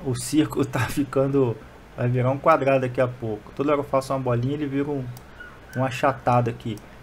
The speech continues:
Eu falei pra vocês que a gente ia ficar meio transitando aqui nessa área, né? Podia até consolidar aqui um pouquinho. E também alertei vocês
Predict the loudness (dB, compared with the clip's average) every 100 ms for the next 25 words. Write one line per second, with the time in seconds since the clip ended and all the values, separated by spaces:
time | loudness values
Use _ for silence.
0 | -4 0 4 6 6 6 6 6 4 4
1 | 4 2 2 2 4 4 6 4 6 4
2 | 4 2 0 0 0 0 0 -2 -2 -2
3 | 2 6 8 8 6 4 2 0 0 -4
4 | -2 -4 -2 -2 -2 -2 2 0 0 -6
5 | -4 -4 -2 -2 0 -2 -6 -18 -18 -14
6 | -14 -16 -6 2 2 4 4 4 2 4
7 | 4 4 2 2 2 2 0 0 6 8
8 | 8 4 -4